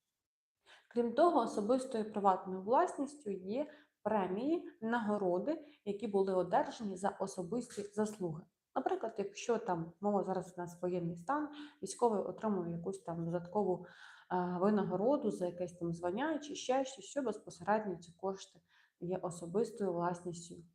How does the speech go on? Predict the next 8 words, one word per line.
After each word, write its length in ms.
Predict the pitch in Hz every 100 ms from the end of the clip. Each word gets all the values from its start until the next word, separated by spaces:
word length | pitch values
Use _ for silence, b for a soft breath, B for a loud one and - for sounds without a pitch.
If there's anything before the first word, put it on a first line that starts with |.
| -
а 120 | 196
не 160 | 196
спільним 500 | 185 - 190 190 180 180
майном 320 | 175 170 165 170 -
подружжя. 460 | - 170 175 170 - _ _ _ _ B B B B B -
Е, 340 | 202 202 202 -
крім 380 | 254 349 359
того, 380 | 233 202 196 175